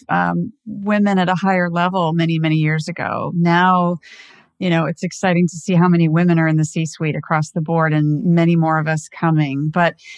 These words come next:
in the beginning, that wasn't the case for me, um, twenty or so years ago. And I was so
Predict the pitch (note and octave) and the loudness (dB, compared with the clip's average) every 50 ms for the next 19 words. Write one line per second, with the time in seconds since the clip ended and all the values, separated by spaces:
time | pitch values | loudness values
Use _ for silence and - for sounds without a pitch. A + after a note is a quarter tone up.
0 | - _ - G#3 G3+ G3+ F#3+ G#3 F#3 A3 G#3+ A3 A3+ G#3+ G3+ G3 E3 E3+ F3 E3 | -12 _ 0 0 2 2 2 0 2 2 4 4 4 4 2 0 0 0 0 0
1 | G#3 G#3+ G#3+ F3+ - - E3+ D#3 D3 - - D#3+ D#3 D3+ D3 C#3+ C3+ C3+ - - | 0 -2 -2 -4 -4 -2 -2 -2 -4 -4 -2 0 0 0 0 -2 -4 -6 -6 -4
2 | D#3+ D#3 D#3 D3+ D3 C#3+ D3 D3 D#3 - - - F3+ E3+ E3 D#3 D3+ D3 D#3 - | -2 0 0 0 -2 -4 -6 -8 -8 -10 -8 -4 -2 0 0 0 0 -2 -4 -6
3 | - E3+ E3 D#3+ E3 F3+ F#3+ F#3+ G3+ F#3 E3+ D#3 C#3+ C#3+ C#3 C#3+ D3 - - F#3+ | -4 -2 -2 0 0 -2 -2 -2 -4 -4 -4 -2 -2 -2 -4 -6 -8 -6 -2 -2
4 | F3+ F3 F3 - - - - F3+ F3+ F#3+ G3+ G#3+ A3 G3+ - - G3+ G3 F#3+ F#3+ | 0 0 -2 -4 -6 -8 -6 -4 -2 -2 -2 -2 -4 -6 -6 -4 -4 -2 0 0
5 | F#3 F#3 F#3 F#3 F#3 F#3 | 0 -2 -2 -4 -4 -6